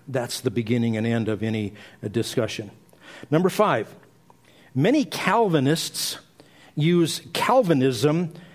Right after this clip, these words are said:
as a hermeneutic. Hermeneutics is the, uh, science and the art of Bible interpretation, the principles for interpreting the Bible.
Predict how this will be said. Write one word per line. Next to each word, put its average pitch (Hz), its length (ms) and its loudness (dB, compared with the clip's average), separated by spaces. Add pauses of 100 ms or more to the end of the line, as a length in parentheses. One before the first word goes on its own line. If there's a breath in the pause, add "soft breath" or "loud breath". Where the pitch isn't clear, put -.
(320 loud breath)
as 156 180 2
a 165 60 2
hermeneutic. 202 920 2 (840 soft breath)
Hermeneutics 151 840 2
is 123 300 0
the, 117 240 2 (440 loud breath)
uh, 113 140 -2
science 147 560 2
and 120 140 2
the 127 100 2
art 139 220 4
of 117 100 -2
Bible 127 300 2
interpretation, 147 560 0
the 123 80 0
principles 143 440 0
for 131 160 0
interpreting 127 440 0
the 120 80 0
Bible. 131 400 2